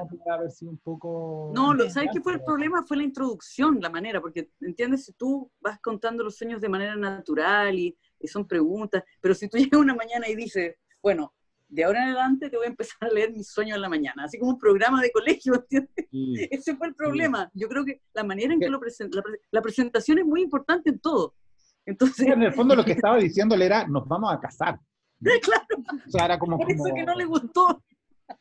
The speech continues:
Speaker 1: "Ya que, ya que tuvimos sexo".
Speaker 2: "Te voy a atrapar con mis sueños", le dijo.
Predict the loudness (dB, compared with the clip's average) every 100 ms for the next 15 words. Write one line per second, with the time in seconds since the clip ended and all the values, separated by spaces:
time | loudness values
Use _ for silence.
0 | -12 -6 -4 -2 0 0 0 -2 -4 -4
1 | -4 -6 -6 -6 -10 -12 -12 -12 -14 -14
2 | -16 _ -10 -10 -10 -16 _ _ -6 -4
3 | -2 -4 -4 -4 -2 -4 -4 -2 -2 -2
4 | -4 -4 -4 -6 -10 -10 -18